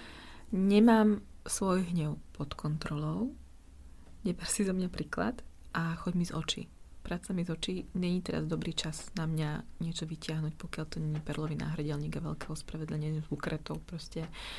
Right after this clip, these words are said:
to, čo tým získate, je veľká odťažitosť a, a taký, také nerešpektovanie,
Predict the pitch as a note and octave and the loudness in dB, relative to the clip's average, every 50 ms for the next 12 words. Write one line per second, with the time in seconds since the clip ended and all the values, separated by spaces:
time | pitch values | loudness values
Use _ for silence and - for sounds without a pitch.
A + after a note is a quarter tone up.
0 | - - - - - - - - - G#3+ - - A#3 - - D#3+ D3 - D#3+ E3+ | -10 -10 -10 -10 -10 -10 0 4 4 6 6 4 2 2 2 2 2 2 0 0
1 | - - - B3 - - C4 D4 D4 D4 D4 - - - - - - - - E3 | 0 0 -2 -2 0 0 0 2 0 -2 -4 -10 -14 -16 -16 -16 -14 -4 0 0
2 | D#3 D#3+ D#3+ D#3 - - - - D3 C#3+ - - - E3+ D#3+ E3 D#3+ - - F#3 | 2 2 2 0 -2 -4 -4 -4 -4 -4 -4 -4 -4 -2 -2 -2 -2 -2 0 0
3 | F#3 F#3 G#3+ - - - - - - - - - - - - - - - - - | 0 0 -2 -4 -6 -10 -12 -12 -14 -16 -18 -18 -20 -20 -20 -20 -20 -20 -20 -20
4 | - - - - - - - E3+ E3+ E3 E3 E3 E3 E3 E3 E3 E3 D#3+ D#3 D#3+ | -20 -20 -18 -16 -8 -2 0 2 2 2 4 4 4 2 2 2 0 0 -2 -2
5 | - - - - - - F3+ E3+ - E3+ E3+ - - F3 D#3 D#3 D3+ D3+ - - | -4 -6 -10 -12 -8 -6 -4 -4 -4 -4 -6 -4 -4 -2 0 2 2 0 -2 -4
6 | - - - - - - - - - - - - - - - F3 F3 E3 D#3+ D#3+ | -8 -16 -20 -20 -20 -20 -20 -18 -16 -12 -10 -8 -6 -2 2 2 4 4 4 2
7 | - - C#3+ - - - - D3 D3 D3+ D3+ D#3 D#3+ | 0 -2 -4 -6 -4 -2 -2 0 0 -2 -4 -4 -6